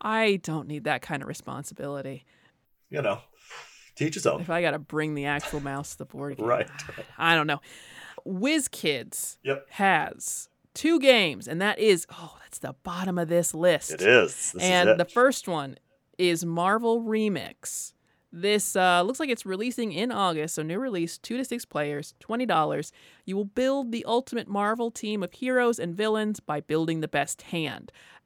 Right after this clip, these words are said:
Speaker 1: I just feel like Marvel's on everything.
Speaker 2: It is. Now, these are
Speaker 1: I guess
Speaker 2: properly
Speaker 1: that's
Speaker 2: drawn,
Speaker 1: fine.
Speaker 2: so,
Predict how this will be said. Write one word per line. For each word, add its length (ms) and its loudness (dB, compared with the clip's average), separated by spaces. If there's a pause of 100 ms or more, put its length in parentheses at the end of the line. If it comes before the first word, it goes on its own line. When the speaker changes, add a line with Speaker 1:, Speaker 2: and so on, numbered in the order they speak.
(100)
Speaker 1:
I 180 0
just 200 -10
feel 160 4
like 160 2
Marvel's 400 2
on 140 -2
everything. 680 -8 (360)
Speaker 2:
It 160 8
is. 200 4
Now, 120 4
these 180 -8
are 100 -2
Speaker 1:
I 60 0
guess 100 8
Speaker 2:
properly 240 4
Speaker 1:
that's 80 -4
Speaker 2:
drawn, 220 4
Speaker 1:
fine. 160 -4
Speaker 2:
so, 560 2